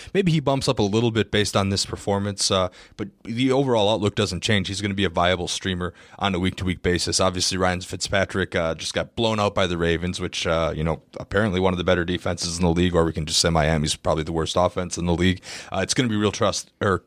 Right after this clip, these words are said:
difficult to trust any fantasy assets on that Miami team. I originally jotted down, you know, Josh Rosen for two quarterback leagues, maybe, but, um, you know, even if you were put in a position where you had to do that, y-,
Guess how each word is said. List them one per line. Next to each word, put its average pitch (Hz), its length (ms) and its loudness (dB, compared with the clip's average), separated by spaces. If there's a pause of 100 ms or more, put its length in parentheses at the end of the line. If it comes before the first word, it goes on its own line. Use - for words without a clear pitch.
(120)
difficult 104 420 0
to - 60 -12
trust - 340 -2
any 98 180 2
fantasy 90 460 -2
assets 87 420 -2 (260)
on 92 140 -2
that 87 140 0
Miami 87 420 0
team. 98 300 0
I 98 80 4
originally 127 480 2
jotted 110 360 0
down, 107 440 0
you 98 80 -2
know, 95 100 0
Josh 90 320 0
Rosen 127 380 2
for 120 120 0
two 110 160 0
quarterback 123 600 0
leagues, 120 340 2
maybe, 123 500 0 (300)
but, 101 300 0
um, 85 520 2
you 95 220 -4
know, 90 80 0
even 101 260 2
if - 140 -2
you 95 80 2
were 92 120 4
put 101 180 -2
in 92 40 -4
a 87 40 -4
position 90 420 -4
where 82 100 -2
you 80 80 -2
had 95 140 0
to 80 120 -4 (180)
do 98 140 0
that, 85 240 2
y-, 80 180 -8